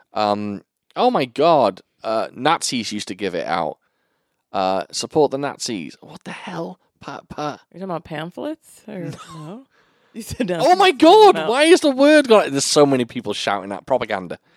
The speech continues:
Speaker 2: Oh.
Speaker 1: So it, it's, it's a bunch of propaganda for police. It's just like, it's basically Don, Donnie Yen looking at the screen going, "Hey,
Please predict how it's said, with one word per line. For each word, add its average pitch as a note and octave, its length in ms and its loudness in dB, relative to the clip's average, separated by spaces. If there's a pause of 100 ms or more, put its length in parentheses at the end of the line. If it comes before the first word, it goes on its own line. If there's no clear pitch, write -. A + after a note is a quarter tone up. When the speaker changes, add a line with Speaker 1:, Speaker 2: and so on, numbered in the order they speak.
(120)
Speaker 2:
Oh. G3 880 8
Speaker 1:
So D3+ 400 2
it, E3 160 -8
it's, D#3 200 -4
it's D#3+ 240 0
a F#3 40 0
bunch G#3 300 6
of E3 80 -6
propaganda C3 640 0
for G#2 160 -2
police. G2 500 -6
It's G2 160 -8
just A2+ 220 -4
like, F#2+ 340 -2
it's C3+ 180 -2
basically D#3+ 280 2
Don, C#3 400 4
Donnie C3 240 0
Yen A2 200 0
looking G#2+ 280 -4
at F2+ 80 -12
the F2+ 80 -10
screen A2 360 -6
going, F#2 280 -4
"Hey, A#2+ 420 -8